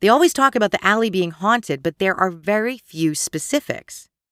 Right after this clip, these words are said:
I can't say I've heard many stories other than the legend of the soldier who was hanged in the seventeen hundreds. Over the past three hundred years, three thousand different people have lived on Alfreth's Alley.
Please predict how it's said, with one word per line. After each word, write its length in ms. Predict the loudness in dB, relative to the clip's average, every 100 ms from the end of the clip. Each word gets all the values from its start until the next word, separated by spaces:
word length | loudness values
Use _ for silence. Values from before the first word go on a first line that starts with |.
| _
I 60 | -4
can't 320 | -2 -2 -2
say 220 | 0 2
I've 180 | 4 2
heard 280 | 0 -2 0
many 200 | -2 -4
stories 540 | -2 0 0 0 -6 -2
other 180 | 0 0
than 160 | 0
the 100 | 0
legend 360 | 2 2 2 -4
of 80 | -4
the 60 |
soldier 460 | -4 -2 -2 -4 -8
who 80 | -10
was 260 | -12 -8
hanged 280 | -4 -4 -4
in 100 | -6
the 80 | -6
seventeen 440 | -6 -4 -4 -6
hundreds. 500 | -4 -4 -4 -6 -10 -18 _ _ _ _ _ 4
Over 240 | 4 6
the 120 | 2
past 360 | 2 2 2 0
three 220 | -2 -2
hundred 320 | 0 -4 -6
years, 400 | -6 -6 -6 -10 -18 -8
three 360 | 0 4 4 2 _
thousand 600 | -6 2 2 2 -2 -4
different 300 | -2 -2 -4
people 360 | -6 -4 -2 -2
have 180 | -4 0
lived 320 | 4 4 4
on 120 | 0
Alfreth's 440 | 0 -2 -6 -4 0
Alley. 400 | 0 -2 -10